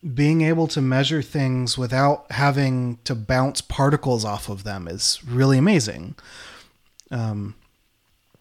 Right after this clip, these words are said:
y-, uh, you know, by using gravity to, um,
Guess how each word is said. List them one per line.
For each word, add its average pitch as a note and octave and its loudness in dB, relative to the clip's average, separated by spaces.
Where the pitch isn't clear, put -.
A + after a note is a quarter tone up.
y-, E3+ -10
uh, C3 -4
you D#3+ -4
know, B2 -2
by B2+ -2
using B2+ 0
gravity B2+ 0
to, A2 -4
um, A2+ -12